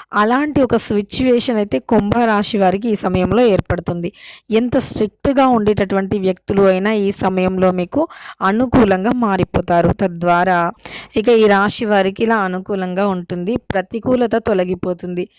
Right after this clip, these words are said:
ఇదివరకు మీ జీవితంలో ఉండే కష్టాలు తొలగిపోయి ఇప్పుడు ఒక మీకు మంచి ఉద్యోగం కూడా లభించే అవకాశం ఉంది. మీకు వచ్చినటువంటి అవకాశాన్ని వదులుకోకుండా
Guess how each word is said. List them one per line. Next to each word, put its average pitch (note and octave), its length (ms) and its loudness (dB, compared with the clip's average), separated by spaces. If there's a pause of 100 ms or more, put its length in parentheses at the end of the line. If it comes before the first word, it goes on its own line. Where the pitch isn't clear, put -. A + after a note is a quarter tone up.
(260)
ఇదివరకు A#3 500 2
మీ A#3 180 0
జీవితంలో G#3 580 0
ఉండే G3+ 240 -2
కష్టాలు G3 500 -2
తొలగిపోయి F#3 600 -2 (340)
ఇప్పుడు A3 260 0
ఒక A#3+ 120 0
మీకు G#3 280 -4 (100)
మంచి G#3+ 400 -4
ఉద్యోగం G#3+ 580 -2
కూడా G3 220 0
లభించే F#3+ 480 -2
అవకాశం F#3 560 -6
ఉంది. F3+ 240 -6 (380)
మీకు A#3 240 0
వచ్చినటువంటి A#3+ 760 0 (120)
అవకాశాన్ని G#3+ 800 0
వదులుకోకుండా F#3+ 840 -4